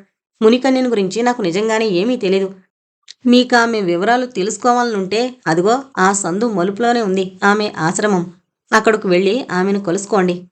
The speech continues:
అని నేను నా ప్రాణాలు రక్షించుకోవడం కోసం మాయలపకీరును నాలుగడుగులు తీసుకెళ్లి దూరంలో ఉండి మునికన్య ఆశ్రమం చూపించాను. అంతటితో వాడు నన్ను వదిలి వెళ్ళిపోయాడు. నేను బ్రతుకు జీవుడా అనుకుని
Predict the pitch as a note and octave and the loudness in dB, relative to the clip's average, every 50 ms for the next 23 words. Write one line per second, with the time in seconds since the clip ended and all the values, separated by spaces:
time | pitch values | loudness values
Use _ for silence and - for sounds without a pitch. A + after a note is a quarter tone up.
0 | _ - F3 E3+ F3 F3+ G#3+ A#3+ A#3 A3 G#3+ A3 A3 G#3+ G#3 G3 G3 G3 G3 F#3 | _ 0 2 4 4 4 2 0 -2 -2 -2 -2 -2 -2 0 0 0 -2 -2 -2
1 | D#3+ D#3+ E3+ G3 G#3+ A#3 A3+ F#3+ E3 D#3 - A#3 A3+ - - A#3 G#3+ G#3+ G#3+ G#3 | -2 -2 0 0 0 0 -2 -2 -4 -4 -4 -6 -6 -2 2 2 2 2 2 -2
2 | G#3 G#3 G3+ G3+ G#3+ G3+ G3+ G#3 G3+ - - - E3+ D#3 D#3+ G3 A3 A#3 A3+ A3+ | -2 -2 -2 -2 -2 -2 -2 -2 -4 -8 -4 0 2 2 2 2 0 -2 0 -2
3 | G#3+ G#3 G#3+ G3+ F3 E3+ F3 F#3 G#3+ A3+ A3 - - F#3+ F3 F3+ F#3 F#3 F3 E3 | -2 -2 0 0 0 0 0 0 -2 -2 -6 -6 -2 0 2 2 2 2 0 0
4 | E3 F3+ G3+ A3+ A3 G#3+ - A#3+ B3 - - G#3 G3+ G#3+ G#3 G#3 G3+ G3+ - - | -2 -2 -2 -4 -4 -4 -4 -6 -4 -2 0 0 0 2 0 -2 -4 -8 -12 -20
5 | - - _ _ - - F#3+ F#3+ G#3 A3+ B3 B3+ B3+ B3+ B3 B3 A3+ G#3+ G3 G#3 | -20 -20 _ _ -4 0 4 4 6 6 4 2 2 0 0 0 -2 -2 -2 -4
6 | A#3+ B3+ A#3+ - G#3+ G3 G3+ A3 G#3 B3 A#3+ A#3+ A#3+ A#3+ - - F3 D#3+ F#3 G3+ | -4 -4 -6 -6 -4 -2 -2 0 0 0 0 0 0 -2 -4 -4 -4 -2 -2 -2
7 | - A#3+ A#3+ A#3 A#3 G#3 G#3+ B3 B3 C4 A3 F3 - F3 F3 F#3 F#3 F#3 F#3+ _ | -2 -2 0 0 -2 -2 -2 -2 0 0 0 0 2 2 0 0 0 -4 -8 _
8 | _ _ _ _ _ _ _ _ _ _ _ - - _ - F#3 E3+ F3 G3 G3+ | _ _ _ _ _ _ _ _ _ _ _ -20 -20 _ 0 2 2 2 4 2
9 | A#3 A3 B3 C4 B3+ A#3+ A3 G#3 F3 E3+ F3 G#3+ B3 B3 A3+ A3 G#3+ G3 E3+ E3+ | -2 -2 0 0 0 2 2 2 2 2 0 -2 -2 -4 -4 -4 -4 -2 -2 -2
10 | F3 G3 A3+ A3+ F3+ D#3 E3+ A3 - G3 E3 D#3 E3 F3 F#3 F3+ - - _ _ | -2 0 -2 -2 -2 -2 -4 -4 -2 -2 -2 0 0 -2 -2 -4 -8 -16 _ _
11 | _ _ _ _ - C4 B3 B3 B3 A#3 F#3+ F3+ F3+ F3+ - - C4+ B3+ A#3+ C4 | _ _ _ _ 2 4 4 6 4 2 0 0 -2 -2 -2 -2 -4 -2 -2 0
12 | B3+ B3+ B3 B3 B3 B3 B3 A#3+ A#3 A#3 A#3 A#3 | 0 2 2 2 2 0 -2 -4 -4 -4 -4 -6